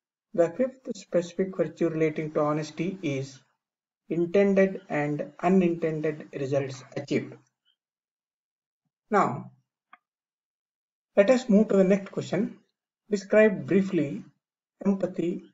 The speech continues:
and self-confidence. Let us first try to know what is meant by empathy.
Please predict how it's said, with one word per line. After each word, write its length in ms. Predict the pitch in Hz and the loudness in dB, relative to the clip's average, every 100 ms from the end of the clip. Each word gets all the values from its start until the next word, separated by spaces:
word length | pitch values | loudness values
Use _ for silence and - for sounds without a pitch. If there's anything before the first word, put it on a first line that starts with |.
| _ _ _ _ _ _ _ _ - | _ _ _ _ _ _ _ _ -6
and 300 | 160 151 - | -4 -4 -8
self-confidence. 1000 | - 170 156 156 143 135 - 139 127 - _ _ _ _ _ _ _ _ _ _ _ _ _ _ _ _ _ _ _ _ - | -4 0 0 -2 -8 -8 -10 -16 -16 -20 _ _ _ _ _ _ _ _ _ _ _ _ _ _ _ _ _ _ _ _ 0
Let 140 | 214 | 4
us 120 | - | 2
first 380 | - 208 - - _ _ _ _ _ _ _ _ _ _ - | 2 -2 -4 -18 _ _ _ _ _ _ _ _ _ _ 4
try 160 | 190 | 4
to 120 | 190 | 6
know 320 | 180 175 180 - | 2 2 0 -2
what 160 | 175 - | -4 -2
is 120 | 160 | -2
meant 260 | 156 151 | -2 -4
by 160 | - 147 - | -2 -4 -2
empathy. 560 | 143 135 131 208 247 | -4 -2 0 0 0